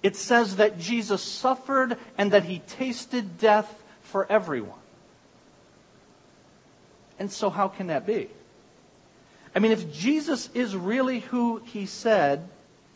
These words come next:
he is, if he really is who he is said to be in chapter one, then something must have gone wrong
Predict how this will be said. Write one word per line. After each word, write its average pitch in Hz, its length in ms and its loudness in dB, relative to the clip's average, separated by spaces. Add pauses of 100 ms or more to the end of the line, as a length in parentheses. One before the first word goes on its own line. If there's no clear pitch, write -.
(960)
he 170 160 -8
is, 139 480 -4
if 208 140 2
he 220 100 -2
really 277 380 0
is 247 280 2
who 233 140 0
he 208 140 4
is 185 120 2
said 233 320 4
to 202 80 2
be 233 280 -2
in 180 240 -4
chapter 185 400 2
one, 208 320 0 (240)
then 196 180 2
something 196 640 0
must 247 440 0
have 160 160 -4
gone 165 280 2
wrong 180 480 2